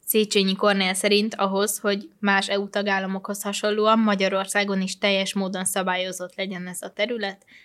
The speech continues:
először is nagy szükség lenne arra, hogy legyen egyetemi szintű, államilag elismert esztétikai orvosképzés a szakorvosok részére, legyenek meghatározva ennek a szakmának a minimum feltételei, és legyenek továbbképzési lehetőségek,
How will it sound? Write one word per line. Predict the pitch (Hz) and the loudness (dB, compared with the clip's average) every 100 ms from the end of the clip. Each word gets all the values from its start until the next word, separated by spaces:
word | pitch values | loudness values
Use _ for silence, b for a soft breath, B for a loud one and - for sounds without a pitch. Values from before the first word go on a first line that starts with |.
| B - | B 2
először | 233 214 202 | 4 4 0
is | 190 - - | -4 -6 -4
nagy | 214 208 | 0 0
szükség | 208 208 - 196 | -2 -4 -2 2
lenne | 196 185 185 | 2 0 -2
arra, | 208 214 226 | -2 0 -2
hogy | 240 220 - | -4 -6 -6
legyen | 240 214 196 190 | -2 2 2 0
egyetemi | 208 208 208 214 220 | 0 0 0 0 0
szintű, | 233 220 220 240 247 b b | 0 -2 -2 -4 -6 b b
államilag | - 247 214 196 196 | 0 4 4 4 2
elismert | 214 208 196 233 233 - | 2 2 2 0 0 -2
esztétikai | 190 - 185 190 - 185 | -8 -6 -8 -8 -4 -4
orvosképzés | 190 185 180 180 - 214 196 190 | -2 -4 -6 -6 -2 0 0 -4
a | 180 | -4
szakorvosok | 190 185 190 190 190 190 - | -4 -4 -6 -4 -6 -8 -4
részére, | 202 202 226 214 226 - B B B | -4 -2 -2 0 -2 -4 B B B
legyenek | 202 202 196 190 | 2 6 4 4
meghatározva | 196 202 208 202 185 190 190 | 2 0 0 0 2 2 2
ennek | 185 185 185 | 0 0 -4
a | |
szakmának | 185 196 196 185 180 185 | -2 -2 0 -4 -4 -6
a | |
minimum | 175 180 190 202 220 | -4 0 2 2 2
feltételei, | 226 214 233 226 226 226 233 | 2 2 0 0 2 2 2
és | 247 247 - | 2 0 -4
legyenek | - 220 202 196 196 | -2 2 4 2 0
továbbképzési | 208 180 - - 190 190 185 196 | 0 0 -2 -4 -4 -4 -6 -2
lehetőségek, | 185 175 190 185 - 196 - - | -2 -2 -6 -8 -6 -6 -8 -14